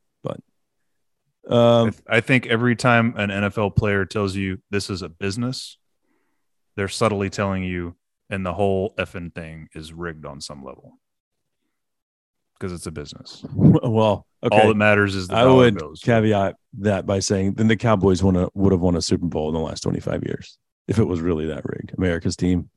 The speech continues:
Speaker 1: Yeah, they would have.
Speaker 2: I don't know,
Speaker 1: Uh,
Speaker 2: man. Um, I'm
Speaker 1: I
Speaker 2: not
Speaker 1: got one
Speaker 2: saying
Speaker 1: more
Speaker 2: that,
Speaker 1: thing.
Speaker 2: I'm not saying that it's rigged all the way to the Super Bowl champs, right?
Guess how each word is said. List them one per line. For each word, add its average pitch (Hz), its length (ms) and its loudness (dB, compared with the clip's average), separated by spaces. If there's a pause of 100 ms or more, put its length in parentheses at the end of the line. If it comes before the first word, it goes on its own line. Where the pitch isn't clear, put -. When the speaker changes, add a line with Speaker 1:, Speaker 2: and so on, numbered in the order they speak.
(120)
Speaker 1:
Yeah, - 180 -4 (680)
they 247 80 8
would 285 140 8
have. - 160 2 (960)
Speaker 2:
I 208 60 0
don't 240 100 10
know, 247 80 10
Speaker 1:
Uh, - 40 8
Speaker 2:
man. 202 180 8 (200)
Um, 170 680 6 (1400)
I'm 185 100 4
Speaker 1:
I - 20 10
Speaker 2:
not 254 80 10
Speaker 1:
got - 80 8
one 269 80 10
Speaker 2:
saying 165 120 10
Speaker 1:
more - 100 10
Speaker 2:
that, 131 120 6
Speaker 1:
thing. 110 100 6
Speaker 2:
I'm 180 100 4
not 165 180 6
saying 139 280 6
that 117 120 6
it's 101 260 -2
rigged 104 280 2
all 101 120 4
the 95 80 -2
way 95 160 0
to 92 140 -8
the 87 120 -10
Super 85 240 -12
Bowl 78 200 -12
champs, - 580 -14
right? 82 240 -8